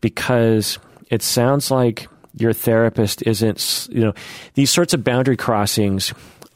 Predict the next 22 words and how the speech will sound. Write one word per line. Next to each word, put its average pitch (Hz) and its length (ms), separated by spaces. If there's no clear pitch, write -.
are 101 480
often, 101 680
uh, - 440
you 113 160
know, 92 260
frowned 139 380
upon 98 320
because 95 580
they 101 360
will 101 260
lead 113 460
to, 92 500
uh, - 100
they, 107 240
they 113 160
sometimes 117 440
lead 107 180
to 95 100
really 92 200
bad 80 280
things. 90 380
Like, 113 280